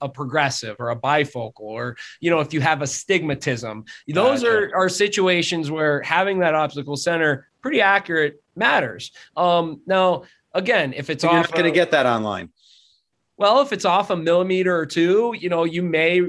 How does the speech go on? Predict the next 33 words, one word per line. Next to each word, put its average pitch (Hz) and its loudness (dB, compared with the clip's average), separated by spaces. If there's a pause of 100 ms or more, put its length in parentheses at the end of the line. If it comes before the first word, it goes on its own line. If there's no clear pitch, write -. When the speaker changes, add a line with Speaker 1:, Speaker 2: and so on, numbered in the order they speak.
Speaker 1:
it 160 -2
may 143 0
result 147 0
in 151 -2
headache, 147 0
eye 135 0
strain, 139 -4
you 135 -4
know, 131 -2
um, 127 -6
or 131 -4
what 131 -2
we 135 -4
would 131 -8
call 131 -4
astinopia, 131 -6
which 147 -4
is 131 0
a - 4
great 214 4
new 220 6
Speaker 2:
Ooh, - 6
Speaker 1:
word 254 0
for 139 -12
you. 135 2
Speaker 2:
baby. 214 2
Speaker 1:
That's 156 2
the 131 2
medical 202 2
term 151 -2
for 151 -2 (200)
eye 208 2
strain. 117 -6